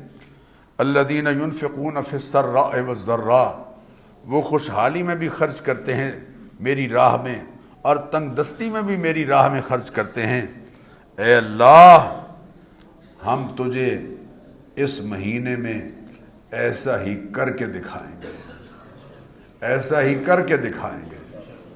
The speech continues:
چند لوگوں نے انشاءاللہ کہا ہے، ایسا ہی کر کے دکھائیں گے۔ اے اللہ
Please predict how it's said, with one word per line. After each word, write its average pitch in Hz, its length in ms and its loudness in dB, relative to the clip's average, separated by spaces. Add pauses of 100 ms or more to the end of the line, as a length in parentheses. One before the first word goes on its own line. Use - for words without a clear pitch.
(420)
چند 156 220 0
لوگوں 135 300 -2
نے 127 100 -6
انشاءاللہ 107 600 -6
کہا 156 260 -6 (140)
ہے، 196 60 -8 (1300)
ایسا 180 500 4
ہی 208 180 2 (180)
کر 269 180 6
کے 226 160 2
دکھائیں 127 500 -4
گے۔ 92 180 -12 (1000)
اے 175 160 4
اللہ 208 840 10